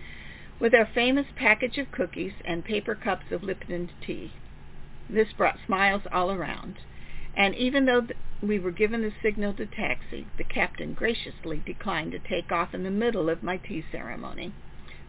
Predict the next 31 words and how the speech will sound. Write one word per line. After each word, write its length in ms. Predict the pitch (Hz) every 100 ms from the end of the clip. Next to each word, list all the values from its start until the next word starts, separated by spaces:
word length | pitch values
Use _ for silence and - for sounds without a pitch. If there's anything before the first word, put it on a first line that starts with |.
| -
thus 160 | 233 247
avoiding 560 | 220 190 175 165 165 165
an 140 | 180 -
international 800 | 220 208 - - - - 151 147 -
incident. 460 | 180 160 - - - - - - - - - - - - - - - - -
The 80 | -
highlight 600 | - 269 277 285 277 262
for 120 | - 247
the 80 |
group 280 | 208 208 208 -
was 120 | 175 170
upon 380 | 175 185 170 170
landing 400 | 185 226 233 233
in 140 | 233
Detroit 560 | 233 - 202 170 160 - -
when 200 | 175 170
their 120 | 156 151
Caucasian 800 | - 151 - - 226 214 233
American 580 | 220 185 175 202 202 196 -
stewardess's 600 | 185 175 180 185 - 175 -
voice 240 | 175 160 -
came 280 | - 156 160 -
joyfully 540 | - 269 - 220 208
over 220 | 190 202
the 100 | 202
P 320 | 185 196 160 127
A, 240 | - - - - - - -
speaking 380 | - 226 202 165
her 160 | 175 160
very 400 | 202 208 214 220
best 300 | 185 156